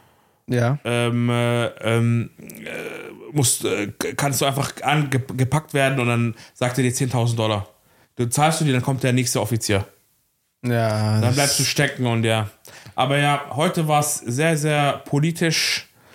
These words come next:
Speaker 2: strategisch, persönlich.
Speaker 1: Ja.
Speaker 2: Mit Verspätung. Und vielen Dank fürs Zuhören. Und ich hoffe, es hat euch gefallen, dass wir mal so einen entspannten Podcast gemacht haben.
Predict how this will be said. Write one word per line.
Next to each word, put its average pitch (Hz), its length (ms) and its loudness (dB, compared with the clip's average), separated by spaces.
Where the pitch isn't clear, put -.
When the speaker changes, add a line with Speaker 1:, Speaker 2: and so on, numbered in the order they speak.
Speaker 2:
strategisch, 151 1080 0
persönlich. 160 880 0
Speaker 1:
Ja. 120 380 0
Speaker 2:
Mit 156 220 0
Verspätung. 156 600 0
Und 127 140 0
vielen 170 220 0
Dank 160 160 2
fürs 143 240 0
Zuhören. 165 520 0
Und 151 240 2
ich 135 140 0
hoffe, 160 200 0
es 131 100 -2
hat 139 80 0
euch 127 120 -2
gefallen, 147 400 2
dass 123 160 -4
wir 139 80 0
mal 131 160 2
so 127 80 2
einen 123 80 0
entspannten 131 460 0
Podcast 117 340 -2
gemacht 110 220 -4
haben. 131 240 0